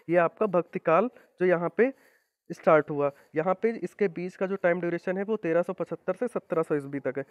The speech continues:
अब इसमें कौन कौन से आते हैं, इसमें जो देखिए इसमें आपके आते हैं,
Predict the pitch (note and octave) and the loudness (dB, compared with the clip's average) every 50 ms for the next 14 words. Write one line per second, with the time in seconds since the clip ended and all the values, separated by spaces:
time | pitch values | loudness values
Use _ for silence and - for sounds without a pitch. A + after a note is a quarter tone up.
0 | - - - - E3+ F#3+ F#3+ - G3 F#3+ - G3+ G#3 A#3 A3+ G#3+ G#3 G#3 G#3+ - | -14 -20 -4 -2 -2 -2 -2 -2 -6 -6 -4 -2 -2 -2 0 0 0 0 0 -2
1 | G3+ G3 G3 - - G3 F#3 F3+ - - F3+ F3 F3 E3+ - _ _ _ _ _ | -2 -4 -4 -4 -2 -2 -2 -2 -2 -4 -6 -4 -6 -8 -10 _ _ _ _ _
2 | _ - _ _ _ - D#3+ E3+ - F#3 G3 A3+ A#3 G#3+ A#3 G#3 G3 G3 F#3+ - | _ -20 _ _ _ -6 -6 -4 -2 0 2 2 2 2 0 -2 0 -2 -2 -2
3 | - A3 A#3 - - F3 - F#3 F#3+ G#3 G#3 G3 F#3+ F#3+ - G#3 F#3 D#3+ D#3 - | -4 -4 -4 -4 -6 -8 -8 -6 -2 0 0 0 0 -2 -2 -2 0 0 0 -2
4 | - E3 D#3+ D3 D#3+ F#3 G#3 | -4 -6 -4 -4 -4 -6 -6